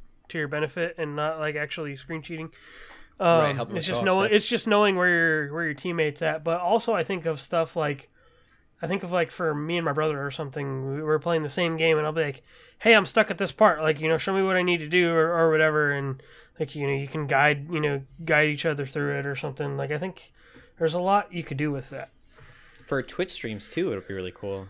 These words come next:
Speaker 2: if you're playing with somebody else,
Speaker 1: Mm-hmm.
Speaker 2: and then if it can, like, if it'll allow you to share their gameplay while they're playing yours, and you can kinda have a screen within a screen.
Speaker 1: If you're streaming, like, with a capture card, I can see that, how it'll probably happen that way, so that'll be cool.
Speaker 2: Yeah, that could be cool.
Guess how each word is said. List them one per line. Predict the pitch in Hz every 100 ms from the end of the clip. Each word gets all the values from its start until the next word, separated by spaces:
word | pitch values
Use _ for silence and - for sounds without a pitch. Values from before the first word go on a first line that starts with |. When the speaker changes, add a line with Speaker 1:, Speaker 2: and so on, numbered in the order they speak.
| - -
Speaker 2:
if | 101
you're |
playing | 101 113 107
with | 101
somebody | 101 101 95
else, | 95 92 - -
Speaker 1:
Mm-hmm. | 165 151
Speaker 2:
and | 151 98
then | 92 90 - _ _ _
if | 117
it | 113
can, | 107 104 -
like, | 123 -
if | 123
it'll | 123 107
allow | 107 117
you | 127
to | 101 - 95 95 - _ _
share | - - 127 117
their | 107 110 113 113 104 -
gameplay | 107 110 123 117 101
while | 101 107
they're | 107
playing | 104 110 98
yours, | 101 113 101
and | 104
you |
can | 104 110
kinda | 110
have | 113 104
a | 98
screen | - - 139 131 113
within | 113 104
a |
screen. | 98 - 113 113
Speaker 1:
If | 208 -
you're | 202
streaming, | - - 233 233 208 175 175 202
like, | 180 170
with | 165
a |
capture | 139 165 - 208
card, | 220 233
I | 180 160
can | 156 139
see | - 143 139
that, | 131 135 139 - -
how | 139 143 135
it'll | 131 127 _ _ -
probably | 131 127
happen | 120 127 123
that | 127 127
way, | 127
so | 131 139
that'll | 131 131
be | -
cool. | 151 147
Speaker 2:
Yeah, | 139 147
that | 110 147
could | 160
be | 156
cool. | - 185 113 92